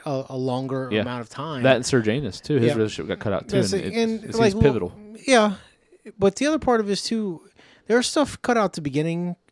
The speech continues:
Speaker 1: too, from, like, his daily grind, like, Cor-, uh, Coriolanus's grind, like, how poor they actually are. And
Speaker 2: Mm-hmm.
Speaker 1: they cut all most of that out of this book, too, because, I mean, you get the idea relatively quickly, like, they're, they're living on fucking table scraps.
Speaker 2: Yeah.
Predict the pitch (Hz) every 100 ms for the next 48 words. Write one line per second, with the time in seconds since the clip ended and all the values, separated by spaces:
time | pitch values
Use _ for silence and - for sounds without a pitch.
0 | _ - 175 175 175 - 160 147 139 123
1 | - - - _ _ _ - 165 147 120
2 | 151 160 151 127 135 131 135 135 139 135
3 | 127 120 _ _ - 156 135 123 127 -
4 | 147 131 131 135 120 127 127 123 123 117
5 | 151 139 139 123 - 135 135 127 123 120
6 | - 123 120 120 127 123 117 90 90 92
7 | - - 151 208 226 208 185 175 - 143
8 | 135 131 123 - 143 - 196 202 196 202
9 | - - 202 185 202 202 175 160 143 139
10 | 131 131 135 123 117 143 127 117 110 123
11 | 147 131 139 156 170 139 - 120 110 131
12 | 120 - 104 110 - - -